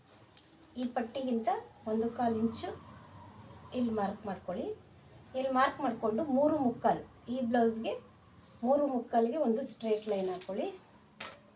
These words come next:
ನೋಡಿ, ಈ ಥರ ಸ್ಟ್ರೇಟ್ ಲೈನ್ ಹಾಕ್ಕೊಳ್ಳಿ. ಇಲ್ಲಿ ಒಂದು ಈ ಥರ ಒಂದು ಸ್ಟ್ರೇಟ್ ಲೈನ್ ಹಾಕ್ಕೊಳ್ಳಿ. ಈ ಬ್ಲೌಸ್ ಅವ್ರಿಗೆ ಚೆಸ್ಟ್ ಲೂಸು ಒನ್ ಇಂಚ್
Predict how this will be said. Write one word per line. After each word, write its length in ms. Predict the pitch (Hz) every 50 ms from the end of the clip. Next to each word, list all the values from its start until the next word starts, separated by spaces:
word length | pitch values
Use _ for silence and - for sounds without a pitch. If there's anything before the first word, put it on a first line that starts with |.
| - - - - - - - - - - - - - _ _ _ - _ - - - - 208 -
ನೋಡಿ, 180 | 202 202 226 302 - -
ಈ 20 | - -
ಥರ 100 | 214 214 240 240 -
ಸ್ಟ್ರೇಟ್ 400 | - - 233 226 220 220 - 214
ಲೈನ್ 180 | 202 196 185
ಹಾಕ್ಕೊಳ್ಳಿ. 400 | 175 170 - - 185 185 233 330 370 370 - - - - - - - - - - - - - - - - - - - - - - - - - - 233
ಇಲ್ಲಿ 200 | 233 233 247 269 262 247
ಒಂದು 200 | 226 202 202 311 415 453 - - - - - - - - - - - - 233
ಈ 20 | 226 220
ಥರ 80 | 226 220 220 208
ಒಂದು 140 | 196 208 226 220 -
ಸ್ಟ್ರೇಟ್ 320 | - 233 208 196 196 -
ಲೈನ್ 180 | 208 196 185 180 175
ಹಾಕ್ಕೊಳ್ಳಿ. 340 | 170 - 180 175 208 - 370 - - - - - - - - - - - - - - 233 254
ಈ 40 | 294 302 254
ಬ್ಲೌಸ್ 300 | 277 277 254 247 240 214
ಅವ್ರಿಗೆ 300 | 208 202 202 - 262 370 370 - -
ಚೆಸ್ಟ್ 280 | 285 269 262 - - - 254
ಲೂಸು 320 | 254 262 269 254 226 254 - - - - - - - - - - - - - - - - - - 220 240
ಒನ್ 120 | 254 254 277 277
ಇಂಚ್ 160 | 277 - -